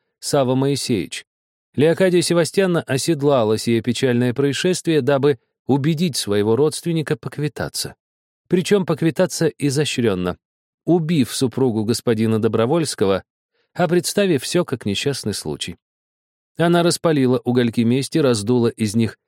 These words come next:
громадный костёр и кинула туда несчастную женщину. И вот тут уже настоящее злодейство.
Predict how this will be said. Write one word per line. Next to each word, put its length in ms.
громадный 600
костёр 420
и 60
кинула 460
туда 220
несчастную 600
женщину. 500
И 160
вот 220
тут 240
уже 260
настоящее 960
злодейство. 760